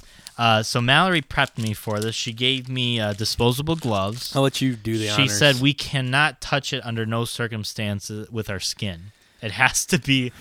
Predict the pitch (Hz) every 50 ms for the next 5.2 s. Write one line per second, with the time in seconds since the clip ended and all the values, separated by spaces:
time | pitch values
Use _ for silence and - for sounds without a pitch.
0 | - - - 147 139 123 - 180 147 135 143 151 160 160 233 208 185 202 170 165
1 | 156 185 208 240 226 226 233 226 214 233 220 208 190 170 156 151 170 214 247 254
2 | - - - 131 131 160 - - 226 208 196 185 180 165 160 151 123 117 - 139
3 | 135 131 123 - - - 160 156 151 143 131 - 151 135 - - 131 113 123 113
4 | 104 - - 131 113 104 101 120 120 151 - 151 135 151 143 131 127 135 143 151
5 | 156 156 156 151